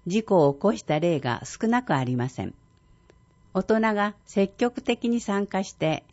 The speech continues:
花火の正しい遊び方を指導してください。水バケツを用意しましょう。終わった花火は水バケツにつけましょう。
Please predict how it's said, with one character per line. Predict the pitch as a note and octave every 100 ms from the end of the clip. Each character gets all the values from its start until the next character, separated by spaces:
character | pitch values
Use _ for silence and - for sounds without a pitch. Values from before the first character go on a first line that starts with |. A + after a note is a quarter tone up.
| _ _ -
花 | A#3+ A#3+ A3+
火 | E3+
の | C3 A2+
正 | - F#3 A#3 B3
し | - A#3+
い | -
遊 | E3+ G3
び | F#3+ F#3+
方 | F#3+ - F#3
を | F#3
指 | - - E3+
導 | F3
し | E3+
て | -
く | F3 C3
だ | C3
さ | - A#2
い。 | F2+ _ _ _ _ _ _ _ _ _ _ _
水 | F#3+ G3 A#3+
バ | A#3+ B3+
ケ | B3+
ツ | - D#3
を | B2+ A2
用 | D#3+ F#3 D#3
意 | A2+
し | -
ま | A2
し | A#2 -
ょ | G#2 - _ _ _ _ _ _ _ _ -
う。 | F3+
終 | A#3
わ | -
っ |
た | A#3
花 | B3 A#3 F3+
火 | C3+
は | A#2 C3 - -
水 | E3+ G3+
バ | A3+ B3
ケ | A#3
ツ | G3
に | C#3 A2+
つ | -
け | C3
ま | A#2+
し | C3 B2
ょ | G#2
う。 | -